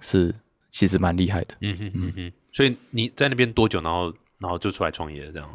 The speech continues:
Speaker 1: 大概快两年。
Speaker 2: 哦。
Speaker 1: 对，对，对，对。原本就有，面试的时候就说，就跟
Speaker 2: 之后会创业这样。
Speaker 1: 老板说我想，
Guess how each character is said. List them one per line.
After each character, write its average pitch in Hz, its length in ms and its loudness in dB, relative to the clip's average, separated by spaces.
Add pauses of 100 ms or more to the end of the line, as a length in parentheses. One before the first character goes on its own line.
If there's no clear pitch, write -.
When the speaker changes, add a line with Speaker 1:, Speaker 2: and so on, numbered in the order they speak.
(100)
Speaker 1:
大 110 120 2
概 107 300 6
快 107 400 4
两 90 220 2
年。 90 300 6 (340)
Speaker 2:
哦。 117 320 -6 (120)
Speaker 1:
对， 92 140 4
对， 85 180 4
对， 85 200 -2
对。 92 220 -4 (380)
原 131 140 4
本 139 180 4
就 110 220 6
有， 95 60 2 (300)
面 135 180 4
试 127 140 2
的 113 80 8
时 107 80 2
候 104 80 8
就 107 60 2 (120)
说， 104 320 4 (220)
就 117 140 4
跟 107 160 4
Speaker 2:
之 104 100 2
后 104 160 4
会 101 80 2
创 - 0 -
业 - 0 -
这 107 60 4
样。 107 80 6
Speaker 1:
老 - 0 -
板 98 140 4
说 101 180 6
我 98 40 6
想， 87 240 0